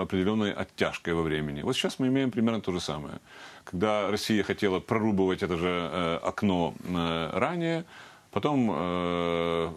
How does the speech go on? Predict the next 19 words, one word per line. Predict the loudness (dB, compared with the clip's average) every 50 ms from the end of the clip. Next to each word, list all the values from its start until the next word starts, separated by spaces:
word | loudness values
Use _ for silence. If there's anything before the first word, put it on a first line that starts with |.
| -8 -6
все | -2 0 2 2
увидели, | 4 4 2 4 2 2 2 0
что | -2 -2 -2 -2 -2
ситуация, | -2 -2 0 0 0 0 -2 -4 -2 0 0 2 2 0 -2 -2 -2
э, | 0 0 0 2 0 0 0 0 0 0 0 0 0 0 0 0 0 0 -2 -4 -6 -10
э, | -8 -6 -4 -4 -6 -8 -12 -18 -12 -10 -10 -10 -2 0
нереалистическая | 2 2 4 4 2 2 2 0 -2 -2 -2 -2 -2 -2 -6 -6 -4 -4 -2 -2 -2 -2 -2
для | -2 0 0 0 0 0 -2 -2 -2 -2 -2
России | -4 -2 0 0 0
в | 0
этом | 0 -2 -4 -4
плане, | -2 -2 -2 0 -2 -4 -6 -10 -14 -18 -18 -18 -18 -20 -20 -6 _
она | 0 0 0 0 0 -2 -2 -4 -8 -12 -20 -20 -20 _ _ _ _ _ _
приостановила | 0 2 2 2 0 0 0 0 2 2 2 2 2 2 2 0
процесс, | -2 -4 -6 -4 -4 -6 -6 -6 -6 -10 -12 -16 _ _ _ _ _ _ _ -16 _ -8
сделала | -2 0 0 2 2 2 0
шаг | 0 0 -2 -2 -2 -6
в | -12
сторону | -2 0 0 2 2 0 0 -2